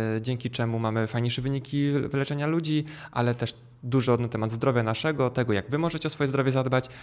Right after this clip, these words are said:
No i na pewno będą pojawiać się tematy związane z gabinetem, biznesem, e, prowadzeniem tutaj działalności, marki osobistej i tak dalej, więc być może, jeżeli się uda, to w każdym odcinku troszeczkę, e,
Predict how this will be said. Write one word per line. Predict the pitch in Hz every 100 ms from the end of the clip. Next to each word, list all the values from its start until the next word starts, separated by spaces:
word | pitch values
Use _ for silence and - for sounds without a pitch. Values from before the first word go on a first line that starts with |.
| -
No | 143
i | 185
na | 165
pewno | 151 156
będą | 143
pojawiać | 135 123 123 123
się | -
tematy | 120 117 117 117
związane | 110 113 113 113 110
z | 107 110 107 104 104 - -
gabinetem, | 107 113 120 123 123 113
biznesem, | 104 110 113 - 110 110 - - -
e, | 110
prowadzeniem | - 110 110 110 107
tutaj | 110 110 104 107 - - - _ _ - -
działalności, | 127 117 135 -
marki | 127 127 120
osobistej | 120 120 123 113
i |
tak | 113 113
dalej, | 131 127
więc | 120 110 - - - - 147
być | 127 131
może, | 139 151 185 175 151
jeżeli | 131 123 139
się | - -
uda, | 151 156 147 147 - -
to | - 120
w |
każdym | - 131 123
odcinku | 135 131
troszeczkę, | 123 123 120 131 123 - - -
e, | 120 113 110 113